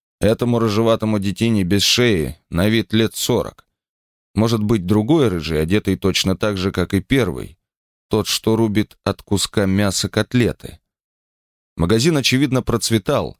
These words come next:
и Лурса удивился, как такой небольшой городок способен поглотить столько колбасных и мясных изделий. «В каком баре, сказал Дюкуб,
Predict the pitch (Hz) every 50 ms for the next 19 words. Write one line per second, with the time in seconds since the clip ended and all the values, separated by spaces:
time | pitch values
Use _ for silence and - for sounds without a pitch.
0 | _ _ 82 87 82 82 85 87 82 - - 110 113 110 95 92 85 92 95 127
1 | 143 135 - - - 73 64 - - 113 113 110 - - - 82 - - 92 87
2 | 82 76 76 87 92 - - 101 92 82 90 82 82 82 95 131 135 - - -
3 | - 95 - - 117 104 101 92 - - 95 92 101 101 95 - 131 - - -
4 | - - 131 139 139 - - 120 107 - - 92 80 76 78 117 120 - - 113
5 | 107 101 - - _ _ _ _ _ - 107 107 107 98 - - 92 71 - -
6 | 90 92 98 98 107 98 73 55 - - _ _ _ _ _ _ _ _ _ _
7 | _ _ _ _ _ - - 120 120 123 - - 165 165 123 101 92 87 95 117
8 | 143 151 127 104 71 65 - - - 87 82 85 95 92 82 82 82 82 80 -
9 | - - 127 120 -